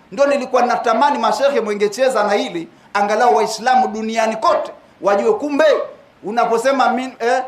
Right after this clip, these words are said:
min kablikum, manake ni ile Ashura iliyokuwa inafungwa na wale mabwana, la wala sio kwenye Biblia,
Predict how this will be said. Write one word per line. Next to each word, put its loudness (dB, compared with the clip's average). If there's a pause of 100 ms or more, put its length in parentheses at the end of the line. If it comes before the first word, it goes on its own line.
(180)
min 0
kablikum, 2 (100)
manake 0
ni -2
ile 0
Ashura 0
iliyokuwa 4
inafungwa -2
na 0
wale 0
mabwana, 0 (220)
la -2
wala 2
sio 0
kwenye -2 (420)
Biblia, -8